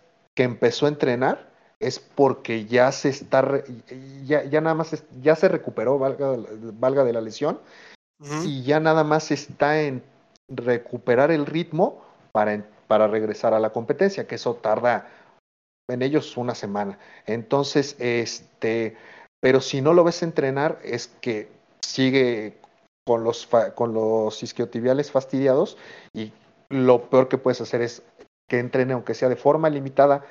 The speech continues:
Speaker 1: con esa sobrecarga muscular, porque no estás dejando que tenga el reposo que necesita para solventar esta lesión. Entonces, aquí en, en el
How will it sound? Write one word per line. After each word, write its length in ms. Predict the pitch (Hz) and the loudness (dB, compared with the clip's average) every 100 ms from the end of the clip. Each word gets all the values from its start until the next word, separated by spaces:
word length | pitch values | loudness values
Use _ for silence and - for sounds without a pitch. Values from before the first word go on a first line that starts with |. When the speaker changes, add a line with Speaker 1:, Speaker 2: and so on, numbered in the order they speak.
| - - _ | -20 -20 _
Speaker 1:
con 160 | 104 117 | -4 -2
esa 200 | 131 - | -2 0
sobrecarga 520 | - 117 113 135 143 | 0 0 2 2 2
muscular, 500 | 135 131 160 160 196 - - _ | -2 -2 2 2 2 -8 -20 _
porque 240 | 127 - | -4 -2
no 280 | 127 135 131 | 0 0 0
estás 360 | 127 110 123 120 | -4 -4 -4 -2
dejando 480 | 120 - 117 117 - | -4 -2 -4 -4 -8
que 100 | 104 | -10
tenga 260 | 117 113 | -8 -6
el 60 | 110 | -6
reposo 500 | 101 95 131 135 139 | -6 0 0 0 -6
que 80 | 113 | -8
necesita 580 | 104 107 - 131 196 - - _ _ _ | -10 -12 -16 -2 -2 -2 -18 _ _ _
para 480 | 110 110 104 101 101 | 4 6 6 4 0
solventar 600 | - 113 110 107 113 110 | -4 -2 -4 0 0 0
esta 280 | 107 - 101 | -4 -4 -4
lesión. 360 | 101 - 107 | -4 -8 -8
Entonces, 480 | 110 139 147 165 - - - - _ _ | -4 -4 -2 -2 -4 -20 -20 -20 _ _
aquí 340 | 120 117 - 165 | -2 -2 0 0
en, 180 | 170 151 - | 0 -4 -8
en 160 | 127 | -6
el 100 | 123 | -4